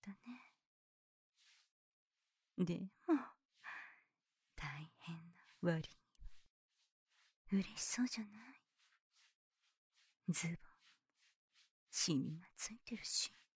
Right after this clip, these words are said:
ズボン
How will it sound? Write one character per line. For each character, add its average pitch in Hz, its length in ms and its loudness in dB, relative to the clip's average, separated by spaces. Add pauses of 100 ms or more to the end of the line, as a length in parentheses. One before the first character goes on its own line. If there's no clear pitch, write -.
(1700)
ズ 202 180 6
ボ 202 40 4 (180)
ン 190 120 -16